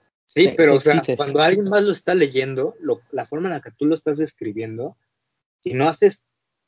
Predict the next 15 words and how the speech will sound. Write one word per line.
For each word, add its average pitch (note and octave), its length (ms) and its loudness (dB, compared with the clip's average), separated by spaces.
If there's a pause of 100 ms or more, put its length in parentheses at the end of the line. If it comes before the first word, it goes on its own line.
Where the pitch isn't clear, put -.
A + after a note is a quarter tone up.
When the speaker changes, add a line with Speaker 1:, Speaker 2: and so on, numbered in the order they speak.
(260)
Speaker 1:
que C#3+ 100 0
a C3+ 100 4
él D3+ 140 -2
también D3 480 0
le B2+ 140 -4
pase D3+ 280 -2
lo C#3+ 100 2
mismo, B2+ 440 -4 (640)
entonces A#2+ 320 -8
algo C3+ 180 0
está C3 200 -4
fallando A2 400 -6
en G2 120 -12
ti. C#3 180 -10 (760)
Una, G3 320 4